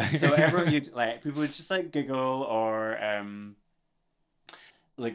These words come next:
Speaker 2: rip open the condoms in front of you, um, or they would d-, just tell, divulge all their sex life t-,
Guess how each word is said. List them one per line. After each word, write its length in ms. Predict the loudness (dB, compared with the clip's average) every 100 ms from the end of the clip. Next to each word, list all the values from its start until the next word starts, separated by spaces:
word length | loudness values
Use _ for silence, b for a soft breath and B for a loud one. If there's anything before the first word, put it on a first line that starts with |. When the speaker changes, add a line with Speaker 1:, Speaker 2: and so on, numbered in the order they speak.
| -2
Speaker 2:
rip 160 | -2 -2
open 180 | -6
the 60 | -6
condoms 340 | -6 -6 -8
in 60 | -12
front 200 | -12 -12
of 100 | -10
you, 420 | -10 -8 -10 -12 -8
um, 600 | -4 -4 -4 -10 -12 -14 B B -4
or 120 | -2
they 100 | -2
would 80 | -6
d-, 100 | -10
just 220 | -6 -6
tell, 300 | -4 -4 -4
divulge 460 | -4 -6 -4 -6 -6
all 160 | -8 -8
their 220 | -8 -8
sex 280 | -8 -8 -10
life 500 | -14 -14 -20 -20 -20 _ -20 _
t-, 80 | -10